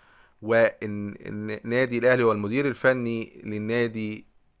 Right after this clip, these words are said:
لمنتخب مصر ولاعب نادي الزمالك والمدير الفني ل-، لسموحة والمدير الفني لفريق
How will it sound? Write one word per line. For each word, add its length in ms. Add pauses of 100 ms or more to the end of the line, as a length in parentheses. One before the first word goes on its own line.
(200)
لمنتخب 760
مصر 340
ولاعب 1080
نادي 260
الزمالك 640
والمدير 1080
الفني 380
ل-، 420
لسموحة 760
والمدير 500
الفني 800
لفريق 520